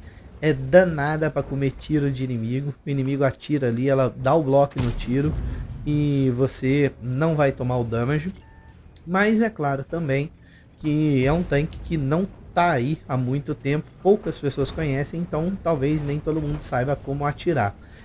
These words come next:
Essa chapa dele, apesar de ter uma blindagem boa aí, é, eu realmente não cheguei a testar muito bem a efetividade dela.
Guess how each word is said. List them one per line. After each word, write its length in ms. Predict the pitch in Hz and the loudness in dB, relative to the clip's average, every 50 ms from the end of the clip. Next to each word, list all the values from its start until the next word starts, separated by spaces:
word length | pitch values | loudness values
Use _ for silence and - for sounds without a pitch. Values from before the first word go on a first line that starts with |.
| - - | -14 -4
Essa 300 | - 349 349 359 - 370 | -2 0 0 0 -2 -2
chapa 400 | - - - 185 175 175 - 147 | -2 0 2 2 2 2 0 -2
dele, 280 | 131 131 160 180 175 | 0 2 4 4 4
apesar 280 | 170 175 156 143 147 156 | 4 2 2 2 2 2
de 80 | 156 - | 0 0
ter 140 | - 165 | -4 -2
uma 80 | 160 165 | -2 0
blindagem 640 | 147 147 147 143 139 135 127 127 131 131 156 180 196 | 0 0 0 0 2 2 2 2 2 2 2 2 0
boa 600 | 160 135 123 117 120 135 147 151 151 151 139 127 113 | 0 0 -2 0 2 4 6 6 8 8 6 6 4
aí, 320 | 120 123 143 165 165 - - - | 4 2 2 0 -2 -2 -6 -4
é, 840 | 147 143 143 143 143 139 139 139 135 135 131 131 127 123 120 117 - - - - | -2 0 2 2 2 2 2 2 2 2 2 0 0 -2 -2 -4 -8 -12 -12 -2
eu 120 | 151 160 160 | 0 0 2
realmente 480 | 156 175 196 185 165 160 175 - - | 4 4 2 2 2 0 -2 -2 -4
não 300 | 170 170 175 175 180 175 | -4 -2 0 2 0 0
cheguei 500 | 156 - - 190 185 170 147 147 165 185 | -2 -4 -2 -2 -2 -2 -2 0 0 2
a 60 | 196 185 | 2 0
testar 400 | 190 - 160 151 - - 156 156 | 0 -2 -4 -4 -2 -4 -2 -2
muito 240 | 160 170 175 - | 0 -2 -4 -4
bem 240 | 151 143 143 151 160 | -2 -2 -2 0 0
a 40 | 170 | -2
efetividade 760 | 170 - 180 175 - 185 180 196 170 160 156 165 185 190 226 | 0 -2 -2 -4 -2 -2 -4 -2 0 2 2 2 2 2 0
dela. 540 | 220 208 165 151 156 160 151 135 120 104 - | -2 0 2 4 4 4 4 2 0 -2 -6